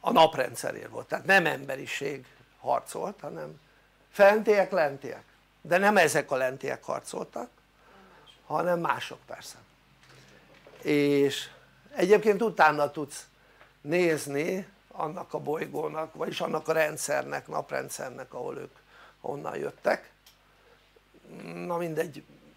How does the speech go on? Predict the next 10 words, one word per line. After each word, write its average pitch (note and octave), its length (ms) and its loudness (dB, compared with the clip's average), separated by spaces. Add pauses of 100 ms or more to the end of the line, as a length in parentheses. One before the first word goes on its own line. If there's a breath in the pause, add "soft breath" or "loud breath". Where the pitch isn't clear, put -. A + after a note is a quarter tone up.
(120)
most - 180 -14
nem - 140 -4
mondom D3+ 320 -6
a - 60 -10
nevét, G3+ 480 0 (540 loud breath)
de G3+ 240 10
lényeg F#3+ 420 8
az, A#3+ 280 8
hogy G3+ 380 6 (1500)
Drákon D#3 640 0